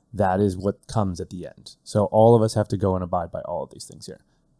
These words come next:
All right, number six, "Blessed are the clean of heart, for they shall see God." No one's heart is cleaner than Christ's.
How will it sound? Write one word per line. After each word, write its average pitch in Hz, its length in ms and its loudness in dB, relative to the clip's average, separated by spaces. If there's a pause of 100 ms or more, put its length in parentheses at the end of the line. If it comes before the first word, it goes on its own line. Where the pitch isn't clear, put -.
(260)
All 101 160 -2
right, 101 340 -2
number 110 300 2
six, - 460 -4 (120)
"Blessed 117 480 -2
are 110 140 -2
the 101 80 -4
clean 113 240 -2
of 110 120 -4
heart, - 300 -8 (220)
for 101 220 0
they 98 360 0
shall 110 200 -6
see 107 200 -10
God." 104 380 -6 (1160)
No 110 240 -4
one's 113 320 -2
heart 101 220 -2
is 90 100 -8
cleaner 98 360 -2
than 95 160 -10
Christ's. - 460 -2